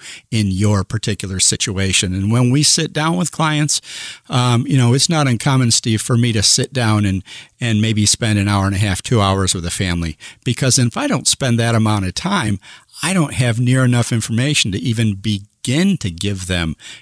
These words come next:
you know, solutions. So you've really got to dig in, figure out what's going on with that family. A lot of these, uh, issues are really nuanced, and those are the types of nuances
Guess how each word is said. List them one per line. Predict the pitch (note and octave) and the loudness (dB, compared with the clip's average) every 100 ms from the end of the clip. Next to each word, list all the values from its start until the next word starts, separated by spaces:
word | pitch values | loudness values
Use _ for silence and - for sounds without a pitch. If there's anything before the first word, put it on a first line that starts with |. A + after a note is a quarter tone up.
| - | -4
you | G#2 | -2
know, | F#2 F2 F#2 _ - A#2+ | -2 -4 -10 _ -10 -2
solutions. | - A#2 F#2+ - - - | 0 0 -2 -2 -4 -2
So | - - A#2 | 0 2 2
you've | G#2+ A#2+ | 0 0
really | C3 F3+ A3+ | 0 0 0
got | F#3 | 0
to | D#3 | -2
dig | G#2+ G2+ C#3 C3+ | -2 -4 -2 -2
in, | C3 A#2+ G#2 | 0 0 0
figure | - C3+ C#3 | 0 0 2
out | B2 A#2 | 2 2
what's | B2+ G#2+ - | 0 -2 -2
going | B2 G#2+ G#2 | -2 0 2
on | D3 E3+ | 2 2
with | F3 D#3 | 2 2
that | D3+ | -2
family. | - D3 C#3 C3+ C3+ - - - - | -2 -2 0 2 2 -2 -10 -16 -6
A | |
lot | A#2+ B2 B2+ | 0 0 0
of | A#2 | 2
these, | A#2+ A#2 A#2+ - | 2 2 0 -2
uh, | G#2 F#2+ | -2 0
issues | - - C3 A#2 | 0 2 2 2
are | A2+ | 2
really | G#2 G2+ G2+ F2+ | 2 0 0 0
nuanced, | G2 C3 C#3 C3+ C3 C3+ - - - - | 0 2 2 2 2 0 -4 -8 -20 -6
and | A2+ A#2+ | -2 2
those | C3+ D#3 | 2 2
are | |
the | D#3+ F#3 | 0 -2
types | E3 C#3 - | -2 0 0
of | A#2+ A2 | 0 0
nuances | A#2 C3+ B2+ G2+ F#2+ - F#2+ G2 | 2 4 4 2 0 -2 0 -2